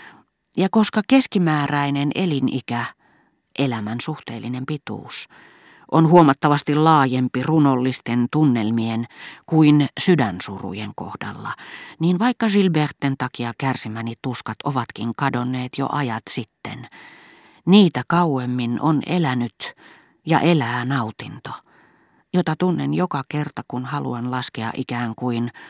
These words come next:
aurinkokellon taulusta ne minuutit, jotka mahtuvat neljännestä yli kahdentoista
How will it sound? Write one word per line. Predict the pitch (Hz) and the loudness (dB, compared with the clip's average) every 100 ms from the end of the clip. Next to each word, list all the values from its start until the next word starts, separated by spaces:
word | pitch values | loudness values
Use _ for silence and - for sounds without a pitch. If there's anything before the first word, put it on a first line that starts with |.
| - - | -8 2
aurinkokellon | 143 120 117 120 113 - 113 110 117 113 | 2 2 -4 -10 -10 -10 -10 -6 -6 -2
taulusta | 131 117 104 - 135 | -2 -2 -6 -6 0
ne | 139 143 | 2 4
minuutit, | 135 127 120 113 - - - - - - - - _ _ - | 6 4 2 -2 -6 -12 -14 -18 -20 -20 -20 -20 _ _ -4
jotka | 175 170 | 2 4
mahtuvat | 160 160 - 139 131 - | 4 2 -2 -4 -4 -2
neljännestä | 143 139 127 123 127 - 98 | 0 0 -2 -4 -4 -4 -4
yli | 127 127 | -4 -4
kahdentoista | 117 110 - 101 - 95 104 - 110 | -6 -6 -8 -10 -10 -12 -8 -8 -8